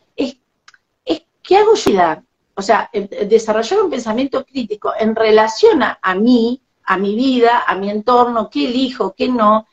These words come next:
qué prioridades voy a darle a, a situaciones que quiero, que, que voy a tener que renunciar por ahí para poder tener un peso distinto,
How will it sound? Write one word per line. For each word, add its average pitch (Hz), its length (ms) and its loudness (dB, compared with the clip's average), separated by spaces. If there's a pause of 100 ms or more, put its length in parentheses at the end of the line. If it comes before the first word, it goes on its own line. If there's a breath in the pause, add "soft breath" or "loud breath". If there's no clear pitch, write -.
(140)
qué 330 120 2
prioridades 220 1000 2 (180)
voy 226 120 6
a 208 100 6
darle 233 300 4
a, - 100 0
a 170 220 -10
situaciones 220 760 -6
que 180 120 -12
quiero, 196 420 -2 (420)
que, 165 220 -2
que 175 100 -2
voy 202 120 6
a 233 60 2
tener 220 200 0
que 214 80 2
renunciar 202 720 0
por 185 160 -4
ahí 208 220 2
para 165 240 -2
poder 185 260 -4
tener 180 240 -14
un 190 100 -10
peso 196 340 -6
distinto, 208 840 0